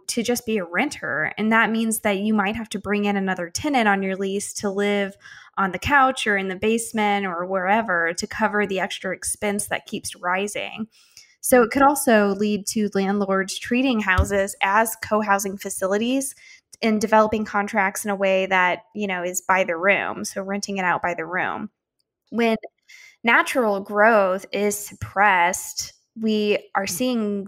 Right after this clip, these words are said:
that intensification between what is perceived to be in the best interest of homeowners and the best interest of renters is, and this is really just the manifestation of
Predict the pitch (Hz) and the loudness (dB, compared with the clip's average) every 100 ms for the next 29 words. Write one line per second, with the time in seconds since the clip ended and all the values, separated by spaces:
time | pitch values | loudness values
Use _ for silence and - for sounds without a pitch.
0 | - 190 190 185 - 196 - 170 - 214 | 2 4 4 0 -6 -8 -8 -12 -2 -2
1 | 220 - 160 170 - - 202 196 196 196 | 0 -2 -4 -4 -8 -6 -4 0 0 0
2 | 196 196 190 202 196 196 190 190 185 180 | -2 -10 -8 -6 -6 -6 -6 -4 -4 -4
3 | - 196 202 208 - 208 214 - 208 - | -4 2 4 4 0 -6 -6 -8 -10 -6
4 | 202 190 190 185 180 180 - 202 190 185 | -4 -2 -2 -2 -4 -4 -6 -6 -4 -4
5 | - 196 - 180 - 208 - 208 202 - | -6 -10 -8 -8 -10 -12 -2 2 2 -2
6 | 175 170 175 - - - - 220 - - | -4 -4 -6 -10 -20 -20 -6 -2 -2 -2
7 | 226 220 269 - - 214 196 214 233 240 | 2 4 4 0 -2 -2 -2 -2 0 0
8 | 220 202 - - - - _ _ _ _ | 2 0 0 -8 -12 -16 _ _ _ _
9 | 214 262 277 285 262 - 233 233 233 208 | 2 4 6 6 4 4 0 2 2 2
10 | 196 196 196 | 2 2 2